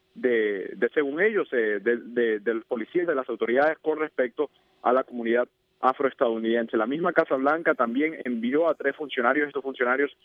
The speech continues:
no, ah, no darán ningún discurso público durante, eh, el funeral, pero, ah, el mismo gobierno estadounidense tendrá su presencia aquí en, en, en,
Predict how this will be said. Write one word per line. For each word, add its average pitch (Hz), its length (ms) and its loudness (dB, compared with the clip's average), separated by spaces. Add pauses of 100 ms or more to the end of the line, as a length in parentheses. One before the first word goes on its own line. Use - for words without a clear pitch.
(260)
no, 143 560 2
ah, 113 380 2
no 127 220 2
darán 147 320 0
ningún 143 400 -2
discurso 156 440 -2
público 151 420 -2
durante, 127 500 -2 (360)
eh, 113 600 2
el 110 200 0
funeral, 151 580 2
pero, 101 500 -2
ah, 78 280 -2
el 120 120 0
mismo 196 220 0
gobierno 151 320 -2
estadounidense 135 520 -2
tendrá 117 280 -2
su 123 100 -20
presencia 117 460 0
aquí 120 340 -2
en, 110 100 -6 (100)
en, 110 160 -10 (420)
en, 110 220 -2